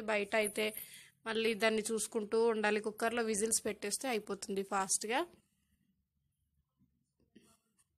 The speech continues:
ఇప్పుడు కుక్కర్లో కొంచెం నెయ్యి వేసుకున్నాను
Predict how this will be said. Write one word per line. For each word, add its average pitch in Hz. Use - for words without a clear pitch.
ఇప్పుడు 214
కుక్కర్లో 247
కొంచెం 247
నెయ్యి 220
వేసుకున్నాను 214